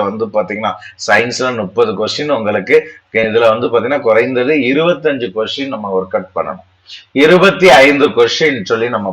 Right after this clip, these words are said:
பார்க்கும் பொழுது ஃபோர்த் ஸ்டாண்டர்ட்ல இருந்து,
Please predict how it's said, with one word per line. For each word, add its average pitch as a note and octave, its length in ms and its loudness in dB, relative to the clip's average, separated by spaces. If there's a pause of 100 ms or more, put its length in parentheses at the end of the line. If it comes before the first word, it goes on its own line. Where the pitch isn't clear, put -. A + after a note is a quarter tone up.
பார்க்கும் G#2+ 360 -4
பொழுது A2 220 0 (440)
ஃபோர்த் F#3+ 440 2 (140)
ஸ்டாண்டர்ட்ல A#2+ 760 2
இருந்து, A#2+ 260 -2